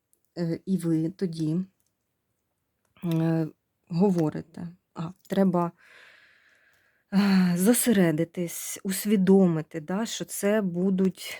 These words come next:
коліна, що там, м,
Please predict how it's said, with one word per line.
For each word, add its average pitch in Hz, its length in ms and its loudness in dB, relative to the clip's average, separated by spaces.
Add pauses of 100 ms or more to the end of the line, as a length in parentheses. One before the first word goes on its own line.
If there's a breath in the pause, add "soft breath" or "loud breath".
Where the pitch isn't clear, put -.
(180)
коліна, 175 600 2 (300)
що - 180 -10
там, 165 460 -2 (160)
м, 165 320 -8